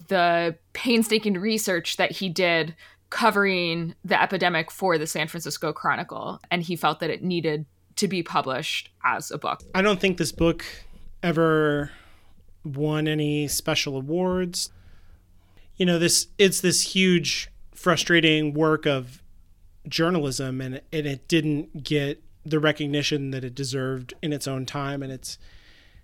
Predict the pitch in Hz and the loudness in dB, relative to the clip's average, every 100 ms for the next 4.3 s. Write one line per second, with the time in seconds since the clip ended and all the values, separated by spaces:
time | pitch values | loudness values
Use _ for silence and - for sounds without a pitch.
0 | - - - 185 165 139 156 135 143 156 | -20 -14 2 4 4 4 2 2 2 2
1 | 170 - 127 127 131 - - - 151 127 | 2 0 -4 -6 -8 -16 -20 -14 -10 -8
2 | 120 117 120 113 - - 156 147 147 131 | -8 -8 -8 -10 -14 -10 -6 -2 -2 -2
3 | 131 135 127 127 120 - 175 156 147 139 | -4 -4 -6 -6 -6 0 4 6 6 4
4 | 127 123 120 | -2 -6 -10